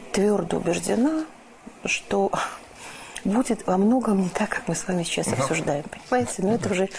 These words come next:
Speaker 1: исходя из нашей программы, исходя из нашей площадки. Поэтому для меня это, в общем, как бы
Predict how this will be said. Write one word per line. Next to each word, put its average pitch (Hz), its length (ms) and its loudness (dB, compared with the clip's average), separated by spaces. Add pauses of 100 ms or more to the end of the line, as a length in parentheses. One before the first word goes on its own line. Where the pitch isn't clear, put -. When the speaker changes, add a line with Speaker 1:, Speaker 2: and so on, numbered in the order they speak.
(160)
Speaker 1:
исходя 208 440 2
из 202 100 4
нашей 180 320 2
программы, 196 580 0
исходя 175 400 0
из 175 100 0
нашей 165 300 0 (400)
площадки. - 680 -2
Поэтому 208 360 2
для 190 120 4
меня 233 240 4
это, 240 160 -4
в 185 60 0
общем, 190 240 -4
как 185 160 0
бы 180 180 0